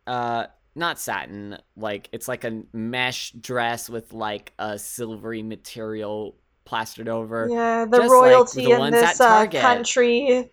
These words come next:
Speaker 2: get all their, uh, their, uh, shopping done at Forever twenty-one.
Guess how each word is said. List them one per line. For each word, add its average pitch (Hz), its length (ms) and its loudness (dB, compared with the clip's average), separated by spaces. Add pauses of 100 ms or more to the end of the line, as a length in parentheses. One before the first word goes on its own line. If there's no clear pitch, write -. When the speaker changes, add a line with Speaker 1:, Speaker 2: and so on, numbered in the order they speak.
(140)
Speaker 2:
get 233 200 6
all 233 180 4
their, 226 240 2
uh, 226 300 0 (180)
their, 220 340 -2
uh, 226 220 0
shopping 226 580 0
done 226 260 0
at 220 120 -8
Forever 226 420 -4
twenty-one. 226 760 -8